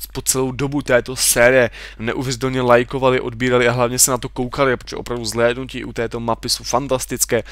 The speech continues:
a vám za ně strašně moc děkuju. Doufám, že jste se bavili stejně jako já, protože opravdu, eh, touhle, touhle mapou se pro mě natáčení stalo opravdu radost, na které jsem se, na které jsem se těšil, protože tahle mapa mě opravdu bavila.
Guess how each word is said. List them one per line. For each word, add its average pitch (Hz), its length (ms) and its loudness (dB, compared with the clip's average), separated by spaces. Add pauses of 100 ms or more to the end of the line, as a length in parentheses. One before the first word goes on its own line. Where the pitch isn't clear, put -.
(240)
a - 60 2
vám 123 140 2
za 131 100 -2
ně 135 100 0
strašně 135 440 0
moc 143 200 -4
děkuju. 127 320 -2
Doufám, 127 420 -2
že 120 100 -6
jste 131 140 -2
se 131 140 6
bavili 127 280 6
stejně 131 300 2
jako 131 200 4
já, 135 220 8
protože 123 340 -6
opravdu, 127 380 2
eh, - 560 -2
touhle, 147 340 0
touhle 156 340 -2
mapou 147 360 0
se - 140 -4
pro 127 160 -4
mě 135 140 -2
natáčení 135 560 -2
stalo 131 220 -2
opravdu 139 320 -2
radost, 131 360 -4
na 131 60 -6
které 123 220 -4
jsem 131 120 0
se, 127 120 -2
na 123 120 -8
které 123 200 -2
jsem - 140 -2
se 135 100 -6
těšil, 127 380 -4
protože 113 200 -10
tahle 113 160 -2
mapa 113 200 -4
mě 120 140 -4
opravdu 139 420 -2
bavila. 120 380 2